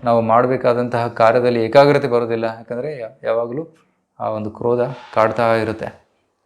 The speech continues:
So ನಾವು ಏಕಾಗ್ರತೆಯನ್ನು ಕಳ್ಕೊಂಡ್ಬಿಡ್ತೀವಿ. So ಅದಕ್ಕೆ ಕ್ರೋಧದಿಂದ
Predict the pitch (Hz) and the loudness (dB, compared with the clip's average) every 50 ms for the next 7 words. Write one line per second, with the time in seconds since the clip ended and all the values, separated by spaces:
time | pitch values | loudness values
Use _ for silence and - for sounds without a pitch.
0 | _ - - 113 107 107 117 120 117 110 107 120 120 113 113 113 110 - 110 110 | _ -12 -8 -8 -8 -6 -6 -6 -4 -4 -4 -2 -4 -4 -4 -4 -6 -6 -6 -6
1 | 143 156 139 - - 117 107 101 - 107 101 101 107 - - 135 139 - _ _ | -6 -8 -12 -10 -8 -8 -8 -6 -6 -8 -8 -8 -8 -10 -12 -12 -14 -16 _ _
2 | _ _ _ _ _ _ _ - - 120 117 127 127 120 110 - - 120 131 135 | _ _ _ _ _ _ _ -8 -4 -4 -2 -2 -2 -4 -4 -2 0 0 0 2
3 | 131 135 135 135 127 120 | 0 0 -2 -2 -2 0